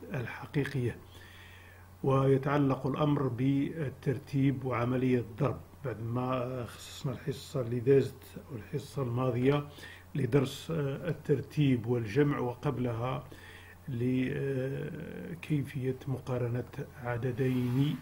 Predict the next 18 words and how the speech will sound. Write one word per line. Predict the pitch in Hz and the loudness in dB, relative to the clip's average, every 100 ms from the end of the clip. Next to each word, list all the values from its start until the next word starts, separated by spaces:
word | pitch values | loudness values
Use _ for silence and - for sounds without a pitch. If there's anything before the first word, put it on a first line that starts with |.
| - 160 | -6 -6
آه، | 131 127 135 - | -4 -4 -6 -6
حقيقيين. | - 139 - 131 - 135 113 - - - - - - - - - - - - - - - - - - | -4 -4 -2 -4 2 4 4 0 -14 -18 -20 -20 -20 -20 -20 -20 -20 -20 -18 -18 -18 -20 -20 -6 2
إذا | 160 | 6
اليوم، | 160 156 180 180 160 | 8 8 6 6 6
آه، | 151 147 143 156 165 - - - - - - - 170 | 6 6 4 2 0 -2 -4 -6 -8 -8 -10 -8 -8
إن | |
شاء | - 147 | -2 0
الله | 143 | 2
غادي | 147 143 | 2 2
نجزو | 143 120 110 139 127 | 2 0 2 2 2
هذا | 127 | 0
الدرس | 117 - 170 165 | -2 2 2 2
ديال | 127 127 123 | -2 0 0
الترتيب | 120 113 147 117 - 135 | -4 -4 -4 -4 -2 -2
وعملية | 123 120 120 117 | 0 -2 -4 -4
الضرب | 113 - 156 156 165 | -6 -2 -2 -2 -2
من | 131 | -4
خلال، | - 139 135 139 127 113 | -4 -4 0 0 0 -4